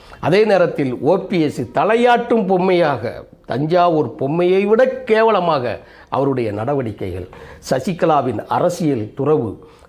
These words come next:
தினகரன் அவர்களின் புதிய கட்சி துவக்கம், எல்லாத்துக்கும் பின்னணியில்,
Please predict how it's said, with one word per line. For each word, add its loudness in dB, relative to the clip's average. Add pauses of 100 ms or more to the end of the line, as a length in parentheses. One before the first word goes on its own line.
(140)
தினகரன் 4
அவர்களின் 0
புதிய -2
கட்சி -6
துவக்கம், -4 (100)
எல்லாத்துக்கும் 0
பின்னணியில், -2